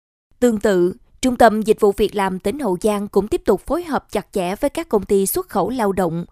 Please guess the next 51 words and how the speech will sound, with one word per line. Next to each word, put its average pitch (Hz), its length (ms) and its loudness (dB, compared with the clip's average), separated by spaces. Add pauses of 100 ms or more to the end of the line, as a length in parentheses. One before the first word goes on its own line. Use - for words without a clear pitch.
(160)
động 214 220 6
viên 226 400 0
giúp - 160 0
đỡ 190 160 4
người 240 260 2
lao 254 180 0
động 180 340 0
yên 226 220 -2
tâm, 220 260 0 (340)
chờ 226 220 6
khi 302 140 -4
tình 190 180 2
hình 185 200 0
dịch 190 140 0
bệnh 180 300 0
được 190 200 0
kiểm 185 160 -2
soát - 280 -6
tốt, 311 220 2 (300)
thị 233 160 0
trường 202 340 4
mở 208 260 2
cửa 208 260 4
trở 208 120 2
lại. 190 400 -4 (400)
Người 202 160 8
lao 220 140 4
động 185 320 2
sẽ 214 140 -2
có 339 220 -2
việc 220 180 0
làm 185 460 -4
và 202 140 4
mức 262 200 -4
lương 214 280 6
như 202 140 0
đã - 140 -6
cam 220 280 -4
kết 339 240 0 (140)
theo 202 180 4
các 359 200 -6
đơn 254 220 0
hàng 185 340 -4
mà 202 100 0
nghiệp 196 240 -4
đoàn 185 200 -2
Nhật 180 220 -8
Bản 185 320 -6
đã 190 160 -4
phỏng 180 320 -6
vấn. 208 240 0